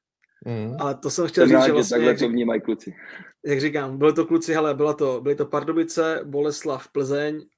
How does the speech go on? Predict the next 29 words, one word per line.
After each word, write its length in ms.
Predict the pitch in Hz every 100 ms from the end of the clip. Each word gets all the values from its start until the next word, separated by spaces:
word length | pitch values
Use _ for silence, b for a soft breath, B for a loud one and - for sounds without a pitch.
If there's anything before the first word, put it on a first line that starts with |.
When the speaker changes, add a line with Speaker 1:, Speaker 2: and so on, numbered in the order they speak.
| _
Speaker 2:
a 180 | - 135
slyšel 260 | 131 135 139
jsem 120 | 139
na 60 | 139
tebe 200 | 135 135
jenom 180 | 135 135
pozitivní 380 | 131 135 143
věci, 220 | 131 120 123
takže 200 | 127 135
si 120 | 135
myslím, 300 | 123 - 127
že, 200 | 123 120
Speaker 1:
Hmm. 280 | 120 110 123 - _ _ -
Speaker 2:
eh, 40 | 120
Speaker 1:
Hmm. 320 | 117 113 110 131 - - _ -
Speaker 2:
to 60 |
o 120 | 127
něčem 260 | 131 123 139
svědčí 400 | - 127 - 131
a 60 | 123
že, 380 | 123 120 120
že 120 | 120 120
je 200 | 117 113
to, 180 | 120 117 b b
je 80 | 123
to 100 | 123
dobře, 200 | 113 117
takže 240 | 117 120 - _ _ -
klepu 320 | 127 135